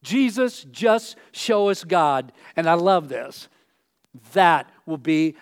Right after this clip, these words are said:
enough. And here's why that's so great. Because at some point in your life, some point in your life, whether you're a Christian or not, and maybe you've been a Christian for a long time, maybe you've been a Christian your entire life. But here's the question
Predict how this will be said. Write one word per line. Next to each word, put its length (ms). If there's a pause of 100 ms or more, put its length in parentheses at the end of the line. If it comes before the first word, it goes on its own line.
enough. 320
And 80
here's 280
why 200
that's 260
so 180
great. 380 (240)
Because 340
at 140
some 380
point 480 (160)
in 200
your 360
life, 500 (240)
some 380
point 380 (220)
in 140
your 220
life, 600 (300)
whether 200
you're 240
a 60
Christian 500
or 80
not, 260
and 80
maybe 220
you've 140
been 120
a 40
Christian 340
for 120
a 80
long 260
time, 260
maybe 240
you've 180
been 140
a 60
Christian 460 (240)
your 180
entire 540
life. 480
But 100
here's 420
the 100
question 640